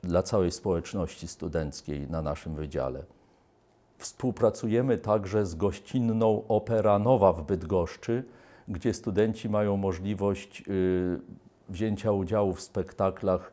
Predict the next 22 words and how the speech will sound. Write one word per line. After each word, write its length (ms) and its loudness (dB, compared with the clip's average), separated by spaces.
y, 140 0
z 140 -10
profesjonalnym 1080 -2
zespołem, 720 0
z 100 -4
orkiestrą, 720 -2
z 120 -8
solistami, 680 -2
z 120 -12
chórem. 480 0
Przygotowujemy 800 -2
również 600 -2
spektakle 1080 -4
na 220 -2
O 200 -2
F 180 -6
M, 180 -4
czyli 320 -8
na 120 -2
Operowe 840 -2
Forum 380 -4
Młodych. 720 -4